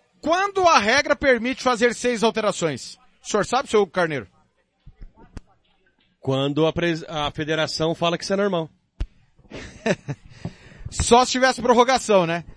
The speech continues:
Speaker 1: Você faria cinco no tempo normal, mais a sexta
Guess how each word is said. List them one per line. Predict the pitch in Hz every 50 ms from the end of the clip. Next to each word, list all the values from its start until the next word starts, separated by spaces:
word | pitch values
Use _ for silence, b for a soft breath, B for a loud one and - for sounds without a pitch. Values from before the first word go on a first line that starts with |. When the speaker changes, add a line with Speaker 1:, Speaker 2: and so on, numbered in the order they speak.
| b b
Speaker 1:
Você | b - -
faria | 185 - 208 208 214 208
cinco | 185 - - - 220 226 226 - - 202 175 139 156
no | 165 180 -
tempo | - 202 196 170
normal, | 196 220 214 208 196 202 208 226 254 269 -
mais | 208 214 220 226 233 233 226 226 240 254 277 277 - - - - - _ b b b b b b b b
a | 202 220 208
sexta | - - - 214 214 226 233 - - - 240 240 233 226